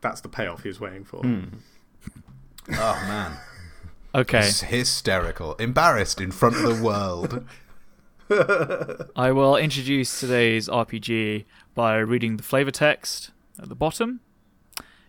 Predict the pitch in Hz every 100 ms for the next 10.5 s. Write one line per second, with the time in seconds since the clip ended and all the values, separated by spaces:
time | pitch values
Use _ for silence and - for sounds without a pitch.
0 | - - 143 151 - 165 - 110 117 120
1 | - - - - - - - _ 151 170
2 | 208 233 160 123 117 104 107 - - -
3 | - - - 127 147 185 196 175 - -
4 | 170 165 156 - 120 - 214 - - -
5 | - - - - - 151 170 262 214 -
6 | 220 220 208 123 110 117 160 131 135 -
7 | - 139 180 170 202 190 - - _ _
8 | 131 123 160 151 135 - - - _ _
9 | _ _ _ - 165 202 202 202 202 190
10 | - 120 110 113